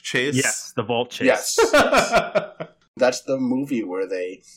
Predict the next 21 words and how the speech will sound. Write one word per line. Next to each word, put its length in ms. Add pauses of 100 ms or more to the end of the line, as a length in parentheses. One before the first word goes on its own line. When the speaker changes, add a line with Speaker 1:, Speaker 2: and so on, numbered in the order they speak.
Speaker 3:
start 260
to 60
shed, 380
you 120
know, 180
that 200
earlier 380
D 220
N 160
A 300
of, 220 (120)
uh, 360 (320)
drag 240
racing 280
movies 380
and 160
become, 400
like, 280
these 180
action 380
movies, 600